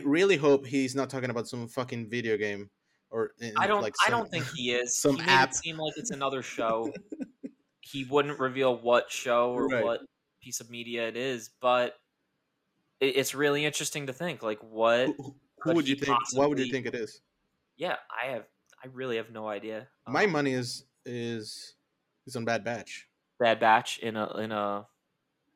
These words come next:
Speaker 2: a pre-, or what is it, a, a flashback, I mean?
Speaker 1: Maybe it could be a flashback, or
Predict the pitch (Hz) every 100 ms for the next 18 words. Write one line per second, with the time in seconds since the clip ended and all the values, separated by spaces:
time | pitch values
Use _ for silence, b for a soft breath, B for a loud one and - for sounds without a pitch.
0 | 113 - 117 120 _ 120 117 110 104 -
1 | - 123 107 98 95 82 - 110 - 113
2 | 117 127 127 131 131 131 _ _ _ 139
3 | 147 151 - 135 123 139 123 110 - 156
4 | 185 190 190 190 - 120 120 113 104 -